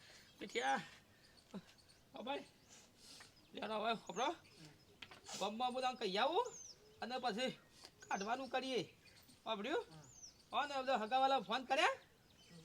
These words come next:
હા, તારા ભાઈઓને ફોન કર્યા? કે બધા ફોન કરી દે. સુખ શાંતિ, સુખ શાંતિ શું?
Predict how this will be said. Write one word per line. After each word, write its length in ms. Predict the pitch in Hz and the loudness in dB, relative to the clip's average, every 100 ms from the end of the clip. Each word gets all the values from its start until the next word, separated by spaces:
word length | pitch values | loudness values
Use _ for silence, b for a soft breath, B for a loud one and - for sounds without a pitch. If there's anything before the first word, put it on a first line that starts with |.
| 147 123 151 - - - | -20 -20 -20 -20 -20 -14
હા, 120 | 208 330 269 | -10 -10 -8
તારા 160 | 208 | -6
ભાઈઓને 240 | 190 202 202 | -4 -4 -4
ફોન 180 | 185 208 | -6 -4
કર્યા? 280 | 220 370 466 - - - - - - - - - | -4 -4 -8 -20 -20 -20 -18 -18 -18 -20 -20 -12
કે 60 | 214 | -6
બધા 160 | 240 254 | -4 -2
ફોન 280 | 220 262 | 4 4
કરી 100 | 269 | 4
દે. 140 | 277 294 | 4 4
સુખ 200 | 269 - | 2 -2
શાંતિ, 300 | 277 277 330 466 - - - | -2 -2 -2 -2 -6 -20 -10
સુખ 160 | 302 | -2
શાંતિ 280 | 320 320 403 | 2 4 4
શું? 260 | 359 415 | 6 4